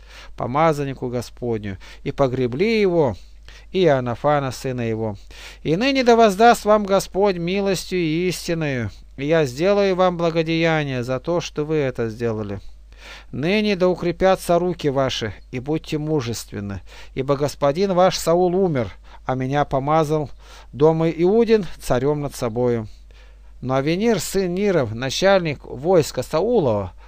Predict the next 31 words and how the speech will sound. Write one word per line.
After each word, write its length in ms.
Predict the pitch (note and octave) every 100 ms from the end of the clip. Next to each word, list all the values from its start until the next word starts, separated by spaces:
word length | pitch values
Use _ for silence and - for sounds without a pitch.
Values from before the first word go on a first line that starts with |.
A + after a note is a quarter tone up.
| -
взял 380 | A#2+ A#2+ D#3+ C#3
Иевасфея, 640 | C3 C3 - - F3+ D3+
сына 360 | A#2+ C#3 B2+ A2+
Саулова, 640 | B2 C3+ F3+ F3+ E3 D3 - - -
и 60 | C#3
привел 460 | - B2+ C#3 F3 E3
его 240 | D#3 D#3
в 60 | C#3
Маханаим, 640 | C3+ C#3 D3 C#3+ A#2+ G2 - - - -
и 60 | D3
воцарил 560 | C#3 - D3+ G3+ G#3
его 180 | F#3+ F#3
над 220 | F3 D#3+
Галаадом, 720 | C#3 D#3 D3 D#3 D#3+ D3+ C3+ - - -
и 60 | C3+
Ашуром, 640 | B2+ - D3 D#3+ D#3 C#3
и 120 | C3
Изриелем, 640 | B2+ B2+ B2 C#3+ D#3 D3 C3
и 100 | B2
Ефремом, 500 | A#2 B2+ C#3 D3+ C3+
Вениамином, 800 | B2 A#2 A#2 A#2 C#3 D#3 C#3+ B2+ -
и 80 | B2+
над 160 | A2+
всем 340 | - A#2+ A#2 A#2
Израилем. 600 | G#2+ A2 A2 G2+ F#2+ F#2 - - - -
Сорок 460 | - B3 A#3 -
лет 200 | G#3 G3+
было 260 | D#3+ F3 D#3+
Иовасфею, 880 | D3+ D3 C#3 C#3 - E3+ F3+ E3 C3+
сыну 380 | - D#3 D3 C#3+
Саулу, 580 | C#3 C3+ C#3 C3 B2